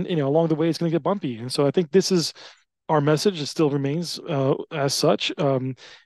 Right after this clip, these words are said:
if we avoid a actual outright, um, uh, recession, our next best case scenario is more of a kind of a stagnant growth environment with not much inflation.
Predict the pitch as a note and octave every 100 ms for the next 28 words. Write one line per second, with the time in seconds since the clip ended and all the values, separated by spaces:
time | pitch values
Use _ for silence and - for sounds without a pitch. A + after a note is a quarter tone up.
0 | _ E3+ E3+ F#3 C#3+ A2+ C#3+ E3+ F#3+ F3
1 | E3+ F3 D#3+ D#3+ D3 F3 C#3+ - D#3 E3+
2 | E3 E3 - D#3 D3+ C#3+ C#3+ - - -
3 | _ _ _ D#3+ C3+ C3+ A3 G3+ F3 D3+
4 | - D#3+ D#3 D3+ - D#3+ C#3 D#3+ E3 -
5 | E3 C#3 - E3 D3+ - D3 F#3+ F3 C#3
6 | B2 D3 C3+ B2+ D3 B2 - D#3+ D3+ D3
7 | B2+ E3 G3 F3 C3+ C3+ C3+ C3 D3+ -
8 | - - - _ C#3+ C3+ D#3 D3+ D#3 E3+
9 | D#3 - C3+ - F#3 F3 D3+ C#3 D3